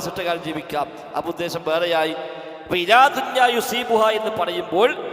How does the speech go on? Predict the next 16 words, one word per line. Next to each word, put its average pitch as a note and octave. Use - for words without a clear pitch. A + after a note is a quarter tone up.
അത് G3
വിശാലാർത്ഥമുണ്ട്, G#3+
ഓരോരുത്തർക്കും G#3
അനുസരിച്ച് F#3
അതിൽ E3+
മാറ്റം D#3
വരാം. A2+
അതുകൊണ്ട് B3+
അതെല്ലാം A3
കൂടി C#4
എടുത്തു B3+
പറയാൻ A3+
കഴിയില്ല, F#3
അതെല്ലാം F#3+
ഉൾക്കൊള്ളുകയും G#3+
വേണം. E3